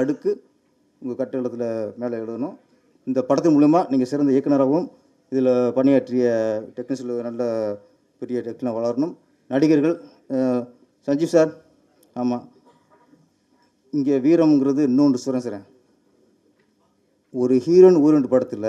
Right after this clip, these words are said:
இது முக்கியத்துவம், ஹீரோயின் இதை தெரிஞ்சும் ஹீரோக்கு நடிச்சாங்கன்னா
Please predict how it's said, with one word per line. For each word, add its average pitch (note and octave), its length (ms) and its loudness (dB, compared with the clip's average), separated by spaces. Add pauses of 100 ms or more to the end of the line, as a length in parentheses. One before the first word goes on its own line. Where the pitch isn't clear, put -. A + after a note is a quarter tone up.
(1800)
இது C#3 100 0 (160)
முக்கியத்துவம், E3 600 0
ஹீரோயின் D#3 280 2
இதை C#3+ 100 2 (120)
தெரிஞ்சும் F#3 480 4 (640)
ஹீரோக்கு F3 300 4
நடிச்சாங்கன்னா D3 460 2